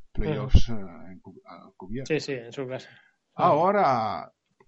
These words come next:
Speaker 1: aún jugando en casa, el primer partido lo jugará en Denver y, y con este frío que está haciendo ahora en Estados Unidos, vete tú a
Speaker 2: Ujú.
Speaker 1: saber con qué, en qué condiciones, contra qué equipo, y ya veremos.
Speaker 2: Ujú.
Speaker 1: Yo, mira, lo hablaba, bueno, estos días, así un poco,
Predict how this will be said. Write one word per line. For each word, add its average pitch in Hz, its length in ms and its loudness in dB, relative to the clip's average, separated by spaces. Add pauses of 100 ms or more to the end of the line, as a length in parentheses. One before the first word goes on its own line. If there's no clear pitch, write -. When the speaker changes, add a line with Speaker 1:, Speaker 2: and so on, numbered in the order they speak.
Speaker 1:
aún 185 360 6
jugando 190 420 8
en 233 120 2
casa, 180 600 2
el 117 100 -6
primer 123 320 0
partido 131 400 8
lo 175 100 -2
jugará 113 300 -8
en 151 120 -8
Denver 151 420 -8
y, 107 180 -10
y 117 40 -10
con 117 260 -10
este 123 260 -12
frío 120 480 -4
que 120 80 -10
está 120 160 -12
haciendo 117 340 -10
ahora 120 160 -8
en 117 40 -10
Estados 120 340 -8
Unidos, - 540 -8 (160)
vete 104 260 -16
tú - 80 -12
a 143 40 -8
Speaker 2:
Ujú. 135 80 -8
Speaker 1:
saber 110 280 -12
con 113 200 -14
qué, - 120 -18 (240)
en 143 120 -8
qué 135 120 -8
condiciones, 139 680 -8
contra 127 280 -10
qué 151 120 -12
equipo, 135 380 -6
y 101 80 -8
ya 98 80 -12
veremos. 107 480 -16 (480)
Speaker 2:
Ujú. 127 400 -8
Speaker 1:
Yo, 131 680 0
mira, 117 240 -8
lo 104 120 -8
hablaba, 120 880 -6
bueno, 101 440 -12
estos - 380 -6
días, 107 400 -10
así 110 280 -14
un 85 120 -16
poco, 98 360 -16